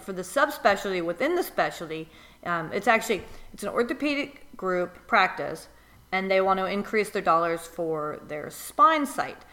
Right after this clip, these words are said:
Well, it's two dollars per click on just anything under the orthopedic general category. It's four dollars and change per click, um,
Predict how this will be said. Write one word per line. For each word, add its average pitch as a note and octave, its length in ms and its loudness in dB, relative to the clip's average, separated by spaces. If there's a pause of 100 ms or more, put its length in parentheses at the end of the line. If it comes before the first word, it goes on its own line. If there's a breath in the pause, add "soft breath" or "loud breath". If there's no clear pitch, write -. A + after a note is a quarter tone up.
(240 loud breath)
Well, F3+ 400 4
it's - 220 -10 (140)
two F#4 240 0
dollars A3+ 560 4 (260)
per G#3+ 160 0
click E3 480 -2 (220)
on E3 640 -2
just F3 240 -10
anything F3 420 -8
under E3 180 -8
the D#3+ 140 -10
orthopedic E3+ 480 -8
general E3+ 300 -6
category. A3+ 560 -4 (380 loud breath)
It's F3+ 200 -8
four C4+ 460 4
dollars A3+ 380 6
and E3+ 140 -8
change A#3 480 -6
per D#3 200 -6
click, - 500 -6 (160)
um, D#3 400 -8